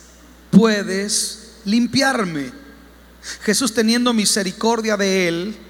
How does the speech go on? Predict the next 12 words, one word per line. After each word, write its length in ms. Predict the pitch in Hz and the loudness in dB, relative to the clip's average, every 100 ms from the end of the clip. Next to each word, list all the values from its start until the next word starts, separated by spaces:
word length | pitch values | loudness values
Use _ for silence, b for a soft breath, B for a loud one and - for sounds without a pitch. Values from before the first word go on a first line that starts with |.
| - - - - - B B | -20 -20 -20 -20 -20 B B
extendió 580 | 190 - 208 185 202 247 | -2 0 0 0 2 4
la 180 | 262 220 | 2 -2
mano 560 | 202 220 240 240 247 - | 0 0 0 0 -2 -2
y 420 | 220 202 190 190 | -4 -2 -2 -2
le 140 | 214 220 | -2 -2
tocó 680 | 208 185 - 196 151 131 - - - - - | -4 -8 -4 -2 -2 -4 -14 -20 -20 -20 -6
y 120 | 156 196 | -2 0
le 160 | 185 | 0
dijo: 480 | 190 214 - 165 139 - - - - - - - - - - - | -2 -4 0 0 -2 -8 -20 -20 -20 -20 -20 -20 -20 -20 -20 -10
"Quiero, 480 | - 233 220 160 120 - - - - - - - - - - - - | 0 4 4 2 -4 -10 -16 -18 -20 -20 -20 -20 -20 -20 -20 -20 -6
sé 280 | - - 202 | 0 0 0
limpio". 560 | 214 196 143 110 - | 0 -2 -4 -12 -14